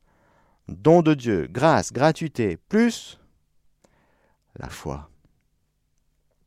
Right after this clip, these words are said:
Hmm. Alors vous voyez bien l'importance du don de la foi que le Seigneur nous donne au baptême.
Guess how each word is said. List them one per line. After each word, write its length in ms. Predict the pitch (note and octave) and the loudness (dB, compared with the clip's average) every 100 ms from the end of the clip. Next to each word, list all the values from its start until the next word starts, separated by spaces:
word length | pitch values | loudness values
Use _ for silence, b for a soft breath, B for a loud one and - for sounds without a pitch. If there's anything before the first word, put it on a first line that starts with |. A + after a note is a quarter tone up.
| _ _ _ _ _ _ _ _ _ _ _ _ _ _ _ _ _ _ - | _ _ _ _ _ _ _ _ _ _ _ _ _ _ _ _ _ _ -8
Hmm. 640 | C4 D4 C#4+ C#4+ C#4+ C#4 C4 _ _ _ _ _ _ _ - | -6 -4 -4 -4 -6 -8 -12 _ _ _ _ _ _ _ -20
Alors 400 | - C#2+ F2+ B2+ | -10 -6 -2 -2
vous 140 | C3 A2 | -4 -6
voyez 300 | G#2 G2 F2 | -6 -6 -6
bien 260 | - G2+ | -10 -8
l'importance 680 | B2 B2 B2 F2 - B2 A2+ | -6 -8 -10 -12 -10 -10 -10
du 140 | F#2+ | -16
don 300 | F2+ G2 C3 | -16 -8 -6
de 100 | C3 | -6
la 160 | F#2 E2+ | -8 -10
foi 320 | - - C3 | -12 -10 -10
que 120 | B2 | -8
le 80 | G2+ | -12
Seigneur 280 | - G2+ A2 | -12 -10 -8
nous 80 | G2 | -8
donne 200 | G#2 A2 | -6 -6
au 40 | |
baptême. 440 | G#2 A2 C#3 C3 | -6 -6 -6 -6